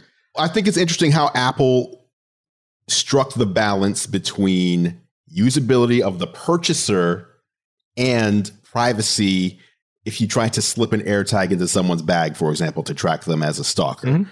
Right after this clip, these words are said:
Speaker 1: AirTags are for finding lost items,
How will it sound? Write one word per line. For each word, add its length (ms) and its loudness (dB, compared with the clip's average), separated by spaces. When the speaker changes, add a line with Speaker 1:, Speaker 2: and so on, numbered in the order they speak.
Speaker 1:
AirTags 640 0
are 560 2
for 180 -8
finding 400 0
lost 280 2
items, 560 -6